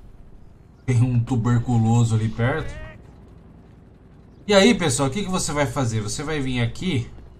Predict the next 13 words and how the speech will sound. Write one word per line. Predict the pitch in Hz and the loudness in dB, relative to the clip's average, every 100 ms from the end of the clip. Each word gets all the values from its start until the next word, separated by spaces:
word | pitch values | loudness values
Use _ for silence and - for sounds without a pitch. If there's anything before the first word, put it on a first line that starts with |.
| - - - - - - - - - - - - - - - | -20 -20 -20 -20 -20 -20 -20 -20 -20 -20 -20 -20 -20 -20 -12
Tá | 131 151 | -10 -10
vendo? | - - - - - - - - - - - - - - - - - - - - - - - - - - - - - - - - - - - - - - | -10 -14 -16 -20 -20 -20 -20 -20 -20 -20 -20 -20 -20 -20 -20 -20 -20 -20 -20 -20 -20 -20 -20 -20 -20 -20 -20 -18 -18 -20 -20 -20 -20 -20 -20 -20 -20 -12
E | 120 | -10
você | 120 135 127 - 139 135 | -8 -6 -8 -8 -8 -6
vai. | 113 120 127 135 143 - - - - - - - - - - - - - - - - - - - - - - - - - - - - - - - 120 | -2 0 0 -2 -6 -8 -12 -14 -20 -20 -20 -20 -20 -20 -20 -20 -20 -20 -20 -20 -20 -20 -20 -20 -20 -20 -20 -20 -20 -20 -20 -20 -20 -20 -20 -16 -8
Pressione | 120 120 - 139 143 131 147 | -4 -4 -2 -4 -2 -2 -2
E | |
para | - 143 | -2 -4
abastecer | 135 131 117 120 - 139 | -2 -2 -4 -6 -4 -4
sua | - 143 | -2 -2
van, | 127 101 101 | -2 -4 -6
tá | 92 - | -8 -10
vendo? | 92 147 156 - | -6 -6 -6 -12